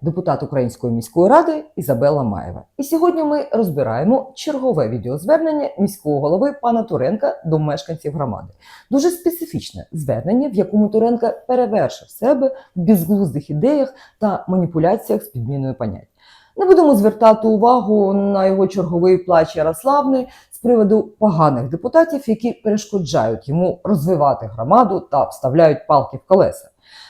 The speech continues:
Маніпуляції мера та його юридична безграмотність давно вже нікого не вражають. Сьогодні ми розберемо лише один епізод з його відеозвернення, який стосується святкування Дня міста. Але саме в цьому епізоді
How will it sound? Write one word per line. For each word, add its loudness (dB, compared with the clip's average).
Маніпуляції 4
мера 4
та 2
його 4
юридична 2
безграмотність -2
давно 2
вже -2
нікого 0
не 0
вражають. -6
Сьогодні 2
ми 4
розберемо 6
лише 2
один 2
епізод -2
з -8
його 2
відеозвернення, -2
який 2
стосується -2
святкування 2
Дня -2
міста. -8
Але 2
саме 0
в -20
цьому -2
епізоді -2